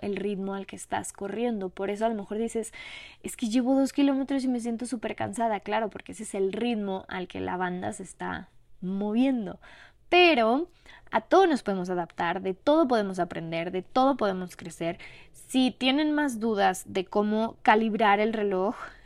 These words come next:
en la caminadora, les voy a compartir algunos videos que encontré, se los dejo en mi Instagram, y si se me olvida, porque luego se me olvidan algunas <laughs> cosas, mándenme, em, mensaje privado si ustedes no saben hacerlo,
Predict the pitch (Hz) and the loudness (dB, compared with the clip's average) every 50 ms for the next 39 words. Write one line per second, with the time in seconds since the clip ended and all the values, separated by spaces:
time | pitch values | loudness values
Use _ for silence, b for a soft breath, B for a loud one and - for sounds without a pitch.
0 | B - - 214 208 196 190 190 190 190 247 - - 277 262 254 240 233 220 214 | B -12 -6 -4 -4 -2 0 2 2 2 0 2 0 0 0 0 -2 -2 -4 -4
1 | 190 196 190 180 175 185 196 208 233 262 - 214 202 208 208 214 220 233 226 226 | -4 -2 -2 -2 0 2 2 2 0 0 -2 -4 -4 -2 0 2 2 2 0 -2
2 | 196 190 - - 190 190 190 196 208 196 190 185 185 185 175 170 175 170 - - | -4 -4 -6 -4 -2 -2 -2 -2 -2 -6 -6 -6 0 0 0 0 0 -6 -8 -10
3 | 190 175 165 165 165 185 226 254 - - 208 185 180 175 - 202 185 175 180 196 | -10 -10 -10 -8 -4 -2 -2 -2 -2 -4 -6 -4 -6 -8 -8 -8 -8 -6 -6 -8
4 | 214 - - 254 254 262 269 277 294 B B B B B B B - 214 185 - | -8 -6 -6 -6 -4 -4 -4 -4 -6 B B B B B B B -12 -12 -12 -12
5 | - _ _ - 214 190 190 196 190 190 185 180 185 208 226 214 202 190 180 180 | -20 _ _ -10 -10 -8 -6 -6 -6 -4 -4 -2 -2 -2 -4 -6 -6 -8 -8 -8
6 | 175 175 175 180 175 185 180 180 175 175 180 180 180 185 190 180 185 180 175 190 | -8 -8 -8 -8 -10 -10 -10 -8 -8 -8 -6 -6 -6 -8 -8 -8 -6 -6 -6 -8
7 | - - - 233 - - 254 330 381 453 - B B B B B B B - 254 | -8 -10 -10 -10 -8 0 0 0 0 0 -4 B B B B B B B -4 2
8 | 247 262 262 269 269 294 285 277 294 294 302 311 311 - - 233 226 220 220 214 | 4 6 6 6 6 6 4 4 4 2 2 2 0 -2 -2 -2 0 0 0 -2
9 | 208 208 202 202 - - 214 214 220 208 202 220 214 - 240 202 - 214 208 202 | -2 -6 -8 -10 -10 -6 -4 -4 -4 -2 -2 -4 -2 -2 -4 -4 -2 -2 2 4
10 | 196 196 208 214 233 220 208 - - 196 196 196 196 202 202 202 196 240 208 208 | 6 6 6 6 4 0 -2 -4 -4 -4 -4 -4 -4 -4 -6 -2 -2 -2 -2 0
11 | 196 196 180 180 196 196 202 214 226 240 254 | -2 -6 -4 -2 -2 0 0 0 0 0 0